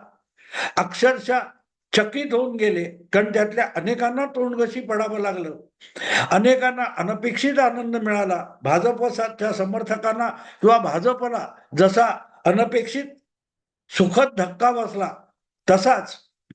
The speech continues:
काँग्रेस किंवा भाजप विरोधी पक्ष जे आहेत, त्यांना अतिशय दुःखद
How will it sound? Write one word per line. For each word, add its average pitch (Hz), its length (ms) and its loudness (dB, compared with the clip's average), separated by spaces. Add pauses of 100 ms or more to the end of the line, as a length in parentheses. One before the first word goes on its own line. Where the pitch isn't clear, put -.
(140)
काँग्रेस 247 840 2 (260)
किंवा 240 260 6
भाजप 240 440 -4
विरोधी 233 460 -6
पक्ष 214 340 -6
जे 220 200 0
आहेत, 208 280 -2 (420)
त्यांना 202 220 4 (120)
अतिशय 226 420 -2
दुःखद 190 500 0